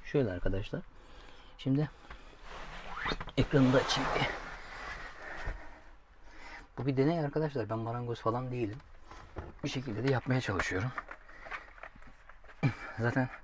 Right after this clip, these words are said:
yatay vaziyetteyken hep bu şeyi görebilecek miyiz? Vallahi çok güzel gözüküyor.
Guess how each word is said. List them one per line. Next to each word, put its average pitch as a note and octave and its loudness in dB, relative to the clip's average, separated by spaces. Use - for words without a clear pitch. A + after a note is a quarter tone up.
yatay B2+ 12
vaziyetteyken B2+ 6
hep C3 0
bu C3 4
şeyi C3 -4
görebilecek - 0
miyiz? B2 4
Vallahi G#2+ 6
çok - 2
güzel C3 10
gözüküyor. - 4